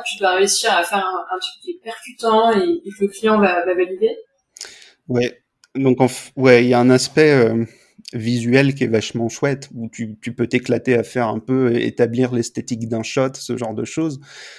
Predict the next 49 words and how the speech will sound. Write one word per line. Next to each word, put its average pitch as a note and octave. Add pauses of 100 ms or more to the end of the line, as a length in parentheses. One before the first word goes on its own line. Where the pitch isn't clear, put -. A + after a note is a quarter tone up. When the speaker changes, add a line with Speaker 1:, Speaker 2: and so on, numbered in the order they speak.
(240)
Speaker 2:
En A2
général, B2+
t'as B2+
des A#2
concepts B2+ (420)
qui, -
qui -
t'aident B2
déjà, A2+
mais, A2
euh, A2 (300)
<laughs> -
en, A#2+
ouais, B2
beaucoup, B2+
dans A#2
beaucoup B2
de -
cas, D3+
les B2+
clients, C3
ils A2
changent A2
beaucoup A2+
leur G#2+
avis, A2+
ce -
genre A2+
de A2
choses. C#3
Donc, A2+
euh, A#2
au A#2
final, B2+
il B2+
y A#2
a A2
quand B2
même B2
de A#2
la A2
marge B2 (640)
pour, A2
euh, G#2+ (420)
pour A2+
apporter -
ta A2
touche C#3
aussi, C#3+